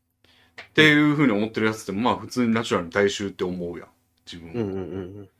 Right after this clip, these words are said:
Speaker 1: だから、なんか、大衆はっていう発話に、は全部自分のものだと思って、
Speaker 2: うん。
Speaker 1: 受け取るようにもなんか意識が働いてるか。
Speaker 2: うん。
Speaker 1: うん。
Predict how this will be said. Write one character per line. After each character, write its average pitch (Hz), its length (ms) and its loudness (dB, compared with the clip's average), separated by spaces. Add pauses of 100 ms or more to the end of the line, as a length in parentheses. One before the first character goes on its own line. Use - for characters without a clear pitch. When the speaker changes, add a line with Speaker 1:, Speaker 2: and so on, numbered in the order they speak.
(400)
Speaker 1:
だ 175 80 2
か 175 60 8
ら、 156 340 8
な 113 80 4
ん 135 80 2
か、 104 80 0 (260)
大 156 180 4
衆 156 200 2
は 151 220 6
っ 151 100 -4
て 123 80 -6
い 120 40 0
う 110 80 0
発 113 280 -4
話 110 180 6
に、 117 320 -2 (420)
は 127 320 6
全 131 220 0
部 117 80 0
自 101 140 -4
分 104 140 0
の 104 60 0
も 110 140 0
の 104 80 0
だ 87 140 -4
と 90 100 -8
思 90 180 -6
っ 87 40 -14
て、 104 340 -4 (680)
Speaker 2:
う 117 80 -4
ん。 95 140 -8 (400)
Speaker 1:
受 - 160 -4
け - 40 -6
取 104 160 0
る 113 60 4
よ 120 140 6
う 104 40 0
に 95 80 -2
も 87 220 -6
な 90 80 -8
ん 90 40 -8
か 87 100 -10
意 92 80 -8
識 90 240 -6
が 82 100 -16
働 82 340 -10
い - 40 -18
て - 100 -16
る - 80 -18
か。 - 120 -20 (680)
Speaker 2:
う 104 60 -12
ん。 87 80 -14 (1000)
Speaker 1:
う - 60 -20
ん。 - 140 -20